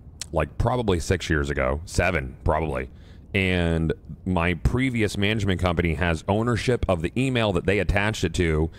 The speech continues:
and then they dissolved when the C E O was a piece of shit. So I don't have access to that account. My main one is just at Gathalion. I never use it. I probably should.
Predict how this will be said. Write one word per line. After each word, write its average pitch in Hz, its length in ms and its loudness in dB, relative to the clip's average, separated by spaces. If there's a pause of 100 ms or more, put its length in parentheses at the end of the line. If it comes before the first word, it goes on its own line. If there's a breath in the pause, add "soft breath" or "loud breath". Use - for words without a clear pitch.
(200 loud breath)
and 92 140 2
then 92 80 2
they 90 100 2
dissolved 82 880 0
when 82 340 2
the 82 80 2
C 101 220 -2
E 90 160 2
O 85 120 4
was 80 140 0
a 78 40 0
piece 82 240 0
of 76 80 -6
shit. 76 280 -2 (720)
So 90 220 2
I 95 60 2
don't 101 100 2
have 87 80 2
access 82 380 2
to 87 80 0
that 73 160 2
account. 71 360 -2
My 85 140 2
main 107 260 2
one 85 140 2
is 78 80 0
just 82 320 0 (100)
at 90 200 0
Gathalion. 85 540 2
I 92 60 2
never 82 220 2
use 87 220 2
it. 82 200 0
I 82 60 2
probably 110 300 2
should. 127 340 0